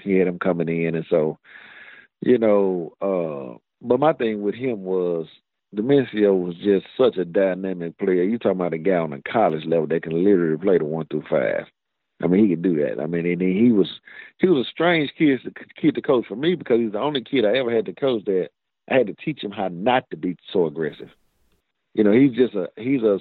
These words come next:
super aggressive guy. He's a hyper guy, energy guy. And then he brings that New York flavor to the, to the game. He can handle the ball. He can pass.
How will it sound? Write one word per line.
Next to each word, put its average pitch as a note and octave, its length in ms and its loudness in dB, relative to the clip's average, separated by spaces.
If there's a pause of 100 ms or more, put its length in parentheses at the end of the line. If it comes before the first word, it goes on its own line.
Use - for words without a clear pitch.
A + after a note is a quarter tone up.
(140)
super C#3+ 300 2
aggressive G#2 480 -2
guy. A2+ 360 2
He's G#2 120 -6
a F2 80 -6
hyper B2+ 380 0
guy, G#2 340 2
energy A#2 300 -4
guy. G#2 360 2 (640)
And G2+ 140 2
then A2 120 4
he G#2+ 100 4
brings A#2+ 340 2
that G#2+ 160 2
New B2+ 240 -2
York B2 320 4 (100)
flavor C3 360 2
to A2 180 -6
the, G2 220 -4
to G2 80 -8
the G2+ 80 -4
game. G#2 380 -2
He F#2 80 -6
can F2+ 120 -10
handle A#2 340 -2
the G#2+ 60 4
ball. A2 480 4
He G#2 80 0
can E2 240 -12
pass. A2+ 560 2